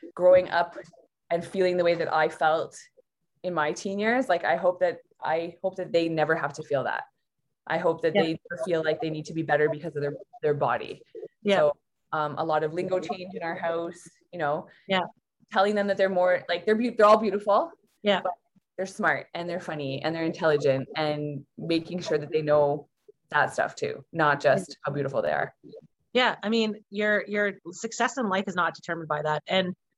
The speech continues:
Speaker 2: uh, really isn't. Like, you could open a business, um, you could go for a trade. I mean, the options are endless now, right? And you can be a stay-at-home mom, an entrepreneur like me. So there, you don't have to fit into those norms. But I'm curious, do you feel in school right now,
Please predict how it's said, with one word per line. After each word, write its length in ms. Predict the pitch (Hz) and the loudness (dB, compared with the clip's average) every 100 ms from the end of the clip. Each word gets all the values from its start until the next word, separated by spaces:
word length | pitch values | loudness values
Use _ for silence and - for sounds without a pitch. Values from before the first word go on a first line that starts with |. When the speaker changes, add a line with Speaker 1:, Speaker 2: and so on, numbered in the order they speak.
| _ - | _ 0
Speaker 2:
uh, 300 | 180 170 165 - - | 2 4 0 -4 -2
really 220 | 196 185 | 0 0
isn't. 300 | 180 - 160 | -2 -6 -6
Like, 200 | 180 175 | -2 0
you 100 | 202 | 0
could 120 | 196 190 | 2 2
open 240 | 185 190 | 0 -2
a 20 | |
business, 560 | 180 185 185 190 - - | -2 -2 -2 -4 -6 -8
um, 340 | 175 170 170 170 | 0 2 2 0
you 100 | 196 | 0
could 200 | 202 165 - | -2 -4 0
go 220 | 190 190 | 2 2
for 120 | 196 | -2
a 60 | 175 | -6
trade. 440 | - 180 180 180 - | -4 -2 -2 -4 -6
I 80 | 175 | -6
mean, 260 | 180 185 180 - | -4 -4 -4 0
the 120 | 185 | 4
options 360 | 180 185 190 | 4 2 -2
are 80 | 180 | -4
endless 320 | 160 170 185 | -2 -4 -4
now, 220 | 175 160 160 | -4 -4 0
right? 300 | 165 180 - | 0 0 -4
And 100 | 170 | -8
you 120 | 175 | -6
can 120 | 185 | -6
be 140 | 175 175 | -4 -4
a 60 | |
stay-at-home 260 | - 185 185 | -2 -2 2
mom, 200 | 175 175 | 4 4
an 40 | |
entrepreneur 400 | 175 - 185 185 | 0 -2 -4 -2
like 160 | 175 165 | -2 -2
me. 240 | 190 185 - - - | -4 -4 -8 -20 -20
So 160 | - 208 | -2 2
there, 180 | 208 208 | 4 2
you 160 | 208 208 | 0 0
don't 140 | 208 | 2
have 200 | - 202 | 0 -2
to 80 | 196 | -4
fit 140 | 190 | -8
into 140 | 180 175 | -10 -10
those 160 | 185 185 | -8 -4
norms. 160 | 185 | -2
But 60 | 196 | 0
I'm 120 | 226 | 0
curious, 300 | 233 254 240 | 0 -2 -2
do 100 | - | -4
you 200 | 202 240 | -2 -2
feel 240 | 247 262 226 | 0 2 2
in 80 | |
school 320 | 196 - 240 233 | 2 0 2 4
right 200 | 226 214 | 2 0
now, 340 | 220 208 214 | -2 -2 -2